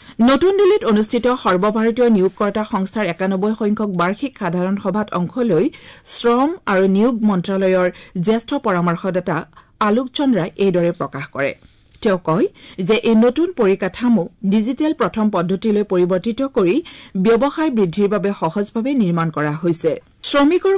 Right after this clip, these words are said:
কল্যাণৰ বিষয়ে উল্লেখ কৰি তেওঁ কয় যে নতুন শ্ৰম নীতিৰ জৰিয়তে পূৰ্বৰ নিয়োগ ব্যৱস্থাত অন্তৰ্ভুক্ত নোহোৱা সকলো খণ্ডতে ন্যূনতম মজুৰি সাৰ্বজনীন কৰি তোলা হৈছে। পৰ্যাপ্ত সুৰক্ষা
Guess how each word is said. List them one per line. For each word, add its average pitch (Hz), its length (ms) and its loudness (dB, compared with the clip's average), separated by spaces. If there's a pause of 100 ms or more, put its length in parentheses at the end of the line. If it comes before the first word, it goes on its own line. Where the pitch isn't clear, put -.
কল্যাণৰ 208 480 2
বিষয়ে 262 320 -2
উল্লেখ 175 300 0
কৰি 208 140 2 (100)
তেওঁ 170 160 0 (100)
কয় 165 200 0 (420)
যে 214 80 4 (120)
নতুন 285 240 0 (140)
শ্ৰম 202 280 0
নীতিৰ 208 260 0 (100)
জৰিয়তে 202 420 0 (180)
পূৰ্বৰ 214 380 0
নিয়োগ 233 240 2
ব্যৱস্থাত 254 440 -2 (120)
অন্তৰ্ভুক্ত 190 420 -2 (140)
নোহোৱা 190 300 0 (380)
সকলো 311 340 2 (120)
খণ্ডতে 190 420 0 (320)
ন্যূনতম 269 420 2 (120)
মজুৰি 185 360 2 (100)
সাৰ্বজনীন 180 640 0
কৰি 170 180 0
তোলা 147 280 -2
হৈছে। 156 280 -2 (480)
পৰ্যাপ্ত 254 420 2 (160)
সুৰক্ষা 208 340 0